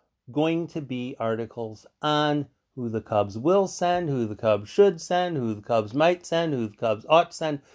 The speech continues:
who the Cubs really ought to not send to the Arizona Fall League.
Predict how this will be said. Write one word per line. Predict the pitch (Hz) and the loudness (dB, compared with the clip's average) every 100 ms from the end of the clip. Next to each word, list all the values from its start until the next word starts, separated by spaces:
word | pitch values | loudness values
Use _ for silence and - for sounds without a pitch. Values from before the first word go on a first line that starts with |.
| _ - | _ 4
who | 214 160 147 | 4 4 4
the | 170 151 | 4 4
Cubs | 170 160 117 | 4 2 2
really | 123 156 131 120 | 0 2 2 6
ought | 143 147 - | 8 8 4
to | - 151 151 | -4 -2 0
not | 143 139 151 156 - | 0 2 2 0 -4
send | - 117 98 87 - _ _ _ _ | -8 -4 -4 -8 -16 _ _ _ _
to | - 196 147 107 - | 0 2 2 -2 -10
the | 135 139 139 | -6 -4 0
Arizona | 135 123 131 120 | 0 0 -2 -4
Fall | - 113 104 | 0 0 0
League. | 92 98 | -2 -8